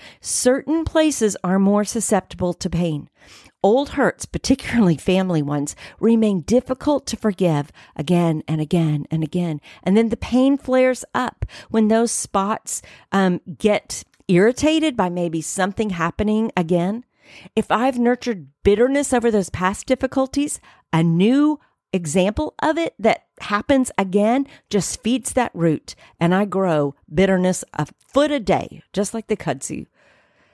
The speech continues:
It just, it just gets out of control. And bitterness smothers love and forgiveness.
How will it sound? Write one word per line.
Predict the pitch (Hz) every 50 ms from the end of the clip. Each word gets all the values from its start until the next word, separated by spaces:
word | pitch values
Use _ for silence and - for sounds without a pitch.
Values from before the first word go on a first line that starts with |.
| _ _ _ _ _ _
It | - 156
just, | - 226 214 - - _ _ _ _ _ _ _ _ _ _ _ _ _ _ _ _
it | - 214 185 -
just | - - 202 196 196 - -
gets | - 190 - -
out | 180 156 156
of | 160 -
control. | - 165 139 - - 139 147 - _ _ - - - -
And | - 196 185 147
bitterness | - 233 254 285 311 320 349 349 -
smothers | - - 311 302 294 302 269 - -
love | 220 202 185 175 151 - - -
and | 180 156
forgiveness. | 175 156 156 180 156 160 151 143 - - - -